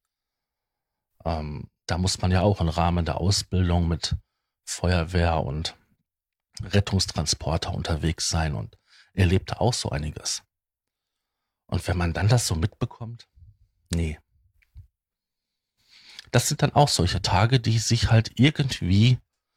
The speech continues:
in mein Bewusstsein eingebrannt haben und ihre Spuren hinterlassen haben. Das waren dann auch Schicksalstage, weil die von da an alles verändert haben.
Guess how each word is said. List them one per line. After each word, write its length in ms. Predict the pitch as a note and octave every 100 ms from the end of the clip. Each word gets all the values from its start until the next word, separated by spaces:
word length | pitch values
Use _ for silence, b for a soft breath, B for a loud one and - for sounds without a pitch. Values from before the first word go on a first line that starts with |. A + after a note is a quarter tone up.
| _ _ _ _ _ _ -
in 180 | F#2+ E2+
mein 380 | F2 G#2+ D3
Bewusstsein 680 | A#2+ D#2+ A#2 - - G#2+ G2
eingebrannt 800 | - G2+ A#2 G2 G2 G2 A2+ -
haben 300 | F#2+ F#2+ F2+
und 360 | E2 F2 - - _ - - - _ _ - _ _ _ _ _
ihre 220 | B2 G#2
Spuren 360 | G#2 - G#2+ G#2+
hinterlassen 600 | F#2 E2+ C#2+ C#2+ C#2+ C#2
haben. 560 | D2+ D2 D#2 E2 - - _ _ b b b
Das 220 | F2 -
waren 120 | F2 F2
dann 140 | A2
auch 180 | - A2
Schicksalstage, 1000 | - - - - - - - - A#2 F#2+ - _ _ _ _ _ _ _ _ _ _ _ _ _ -
weil 280 | F2+ E2
die 280 | F2 F#2 - -
von 260 | - F2 E2
da 180 | F2+
an 180 | - A#2
alles 260 | - A2 -
verändert 460 | - A#2+ D#2+ -
haben. 220 | - -